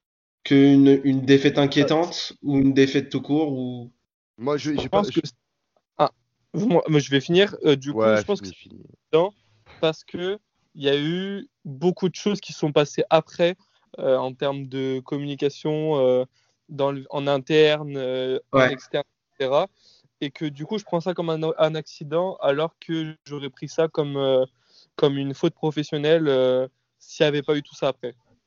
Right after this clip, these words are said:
Speaker 1: Hmm.
Speaker 3: Ouais. Moi, j'aurais plus dit, voilà, je, je, je suis d'accord avec, euh, avec Théo, euh, euh, parce que, euh, première mi-temps, on domine, on est, on est bien, on est dans le match quand même en première mi-temps, hein, il faut pas non plus, euh,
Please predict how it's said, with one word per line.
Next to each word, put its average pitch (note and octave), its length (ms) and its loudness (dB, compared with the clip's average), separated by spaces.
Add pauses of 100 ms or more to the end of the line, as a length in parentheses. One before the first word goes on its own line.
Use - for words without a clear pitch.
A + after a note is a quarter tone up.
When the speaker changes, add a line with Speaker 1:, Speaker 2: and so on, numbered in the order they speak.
Speaker 1:
Hmm. C3 200 2 (120)
Speaker 3:
Ouais. A2 80 -20 (480)
Moi, C3 120 -4
j'aurais B2+ 240 -4
plus A#2 260 -14
dit, C3 160 -10
voilà, B2+ 280 2
je, G#2 160 -12
je, - 160 -20
je - 60 -20
suis G#2+ 120 -14
d'accord A#2+ 300 -2
avec, A2 300 -2
euh, F2+ 200 -8 (580)
avec G2 280 -10
Théo, A2+ 520 2
euh, E2+ 420 -2 (600)
euh, E2 440 -10
parce - 200 -14
que, - 120 -10
euh, D#2 1600 -8
première F#2+ 240 0
mi-temps, G#2 400 2
on G#2 60 0
domine, G#2 580 -2
on F2+ 1000 -2
est, F#2 160 -4
on G2 120 -2
est B2+ 100 4
bien, B2 160 -4
on A2 140 -2
est D#3 80 2
dans E3+ 120 2
le G#2 100 0
match F#2 280 -2
quand F#2 160 -2
même A2 160 2
en G#2 100 2
première F#2 280 -2
mi-temps, G2+ 380 -4
hein, G2+ 300 -2
il E2+ 60 -10
faut F2+ 140 -12
pas G2 180 -6
non F#2+ 160 -6
plus, G#2+ 320 -8
euh, E2 180 -4